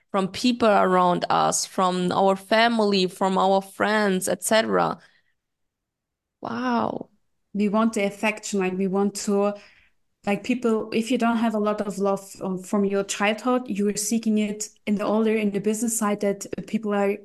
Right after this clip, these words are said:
Speaker 2: saying, like, uh, feedbacks, tell, telling you thank you or whatever.
Speaker 1: Mm-hmm.
Speaker 2: Yeah, or words of affirmation, whatever. But love is the answer to everything. And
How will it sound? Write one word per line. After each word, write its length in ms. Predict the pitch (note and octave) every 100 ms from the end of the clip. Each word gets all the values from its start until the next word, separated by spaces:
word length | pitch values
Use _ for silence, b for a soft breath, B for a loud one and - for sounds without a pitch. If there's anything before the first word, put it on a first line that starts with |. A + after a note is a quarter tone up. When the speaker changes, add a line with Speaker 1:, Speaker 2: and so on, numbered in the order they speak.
| -
Speaker 2:
saying, 440 | - - G3+ G3+
like, 280 | G3 F3+ - _
uh, 40 | G#3
feedbacks, 600 | - A#3+ A3+ - - -
tell, 220 | A3 G#3+
telling 260 | A3 A3 G#3+
you 80 | G#3+
thank 340 | A3+ A#3 A3+
you 100 | G3+
or 80 | G3
whatever. 360 | G3 - G3+ G3
Speaker 1:
Mm-hmm. 300 | G3+ G3 A3+ - _
Speaker 2:
Yeah, 300 | G#3 G#3 G3+
or 180 | G3+ G3+
words 240 | G3+ A#3 A#3+
of 120 | A3
affirmation, 640 | G#3+ A3 G3+ A3 A3+ G3+
whatever. 400 | G3+ - G#3 G#3 G3+
But 220 | G#3+ G#3 B B B _ _ _ _
love 260 | - A#3+ E4
is 100 | F4+
the 60 | C4
answer 280 | C4+ C4+
to 260 | B3+ - A3+
everything. 540 | C4 D4+ - F#3+ - -
And 440 | G#3 G3+ G3+ G3+